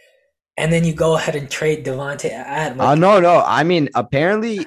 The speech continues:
Speaker 2: Aaron Rodgers knew that Davante Adams wasn't gonna be here when he signed that deal.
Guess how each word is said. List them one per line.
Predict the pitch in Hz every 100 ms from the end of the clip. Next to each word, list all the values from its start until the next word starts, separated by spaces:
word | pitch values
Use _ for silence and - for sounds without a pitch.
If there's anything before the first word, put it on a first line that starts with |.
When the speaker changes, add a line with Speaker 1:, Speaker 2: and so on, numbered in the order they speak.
| -
Speaker 2:
Aaron | 127 156
Rodgers | 123 135 151 135 101
knew | 95 117 139
that | 110 101
Davante | 101 110 117
Adams | 107 107 104
wasn't | 101 98
gonna | 92
be | 85 101
here | 95 90
when | 90
he | 101
signed | 101 95 85 73
that | 80 -
deal. | 82 -